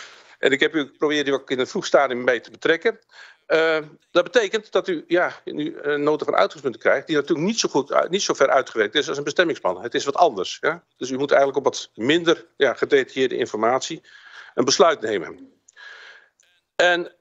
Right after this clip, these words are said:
het derde wat lastig is, dat is, ja, we zijn bezig met een project, een vernieuwend woonaanbod eigenlijk in de markt te zetten,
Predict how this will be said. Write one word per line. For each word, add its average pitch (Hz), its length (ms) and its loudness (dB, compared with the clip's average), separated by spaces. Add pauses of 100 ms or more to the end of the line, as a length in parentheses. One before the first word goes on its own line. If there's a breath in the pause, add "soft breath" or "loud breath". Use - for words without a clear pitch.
(180)
het 151 180 0
derde 196 220 2
wat 175 120 -2
lastig 185 300 0
is, 190 240 -2
dat 165 120 -4
is, 165 120 -4
ja, 160 160 4
we 135 60 -10
zijn 151 160 0
bezig 156 180 2
met 156 100 0
een 143 80 -2
project, 175 540 -2
een 127 140 -8
vernieuwend 170 360 -2
woonaanbod 170 800 0
eigenlijk 160 400 0
in - 80 -2
de 151 60 0
markt 151 240 2
te 156 80 -8
zetten, 185 420 0